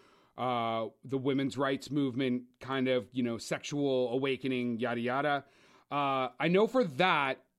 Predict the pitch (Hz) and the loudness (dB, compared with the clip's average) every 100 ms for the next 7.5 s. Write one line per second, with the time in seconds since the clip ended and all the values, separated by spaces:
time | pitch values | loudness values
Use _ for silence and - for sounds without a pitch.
0 | - 151 156 151 147 165 156 170 165 - | -4 0 0 -2 0 2 2 2 0 0
1 | 139 147 131 143 120 123 113 104 113 123 | -2 0 0 0 2 0 0 -2 -2 -4
2 | - 156 147 139 143 160 165 170 151 151 | -2 2 2 2 0 0 2 2 2 0
3 | 147 131 - 185 180 156 139 131 131 120 | 0 -2 -2 0 0 0 0 0 0 0
4 | 117 120 110 117 - _ _ _ - 139 | 0 -2 -2 -4 -6 _ _ _ -6 -4
5 | 131 - 143 147 151 - 170 156 151 143 | -2 -4 -6 -6 -4 -2 0 0 2 2
6 | 165 139 - 143 - 156 135 147 147 131 | 2 0 -2 -2 -2 -2 -2 -2 -2 -2
7 | 135 139 123 107 | -4 -2 0 -2